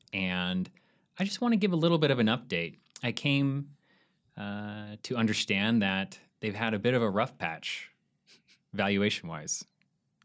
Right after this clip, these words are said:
I wonder why. So they're currently sitting on, <laughs> like, a billion and a half dollars in cash, which if you look at the outstanding shares, like,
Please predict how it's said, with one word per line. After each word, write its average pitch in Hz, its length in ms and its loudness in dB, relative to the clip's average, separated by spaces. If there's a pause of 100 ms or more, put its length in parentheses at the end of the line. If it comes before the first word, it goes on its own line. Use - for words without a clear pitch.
(120)
I 104 120 -4
wonder 156 300 4
why. 123 400 -4 (1400)
So - 180 0
they're 131 140 4
currently 208 340 4
sitting 156 320 4
on, 113 320 6 (340)
<laughs> - 360 -14
like, 107 240 0 (180)
a 117 80 0
billion 117 380 4
and 104 120 4
a 95 40 2
half 101 280 -2
dollars 92 360 2
in 85 120 -6
cash, 95 500 -2 (420)
which 117 180 0
if 120 140 0
you 117 100 6
look 160 300 2 (100)
at 113 460 -2
the 98 520 -2
outstanding 113 520 0
shares, 104 640 -2 (1300)
like, 92 180 -2